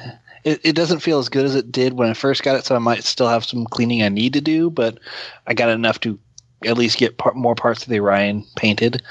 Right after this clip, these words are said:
'cause I'm painting the wings separately, and then I'll glue them on, so I need to get them done so they have time to glue on and set before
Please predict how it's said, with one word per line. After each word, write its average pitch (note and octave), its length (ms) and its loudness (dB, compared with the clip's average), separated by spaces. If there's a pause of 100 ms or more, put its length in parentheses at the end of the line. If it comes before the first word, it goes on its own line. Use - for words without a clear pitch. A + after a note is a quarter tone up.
(500)
'cause A#2 840 2 (100)
I'm B2+ 160 0
painting G#3 380 0
the G3 100 0
wings F#3+ 360 0
separately, F3 600 0
and D#3+ 120 2
then D#3 80 2
I'll D3+ 180 2
glue D3 240 0
them C#3+ 140 0
on, D#3 200 2
so C#3 120 -2
I B2+ 40 2
need C3 160 -2
to B2 60 -2
get B2 140 0
them A#2 140 0
done A2+ 320 0
so B2 220 0
they A2+ 160 2
have A2 180 0
time A2+ 260 0
to A2+ 120 -4
glue A#2+ 260 0
on G#2 240 2
and G#2 200 -2
set A2+ 340 0
before G#2 540 -2